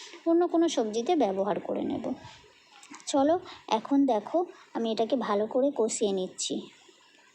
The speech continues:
দেখো কষাতে কষাতে আমার একটু তেল ছেড়ে দিয়েছে, তোমরা দেখতেই পাচ্ছ খুব সুন্দর তেল ছেড়ে দিয়েছে।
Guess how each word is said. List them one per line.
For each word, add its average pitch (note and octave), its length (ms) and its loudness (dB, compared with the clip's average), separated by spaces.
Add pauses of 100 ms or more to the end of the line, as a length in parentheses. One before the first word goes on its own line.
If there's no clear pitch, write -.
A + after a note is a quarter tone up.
(180)
দেখো A3+ 360 -4
কষাতে B3 420 -2
কষাতে C4 260 0
আমার B3+ 180 2
একটু A#3 220 -2
তেল C#4 280 2
ছেড়ে C#4 280 2
দিয়েছে, C4 340 2
তোমরা A#3+ 240 0
দেখতেই G#3+ 380 0
পাচ্ছ C4 320 0 (500)
খুব C4+ 140 -2
সুন্দর C4 340 2 (100)
তেল B3+ 200 2
ছেড়ে C4+ 260 2
দিয়েছে। C#4 380 2